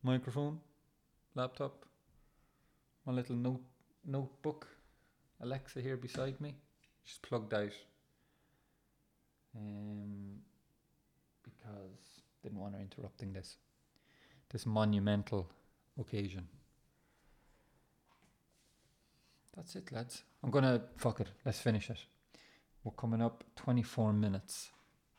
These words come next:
So this was episode nine. Ten it's gonna be a big one. Special guest, maybe.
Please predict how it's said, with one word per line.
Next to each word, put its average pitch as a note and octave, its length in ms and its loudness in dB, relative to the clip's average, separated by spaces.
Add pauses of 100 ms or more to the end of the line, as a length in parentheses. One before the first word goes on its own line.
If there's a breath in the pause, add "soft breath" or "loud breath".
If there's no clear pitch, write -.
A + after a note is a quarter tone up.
(580 soft breath)
So - 240 -4
this A#2 260 -2
was A#2+ 260 -2 (220)
episode A2+ 520 0
nine. G2+ 420 2 (1400)
Ten B2+ 460 2 (220)
it's - 80 -20
gonna B2+ 280 4
be C3+ 180 6
a B2+ 40 4
big C3+ 240 2
one. B2+ 280 2 (120)
Special C3 480 0
guest, C3+ 360 0
maybe. B2 420 2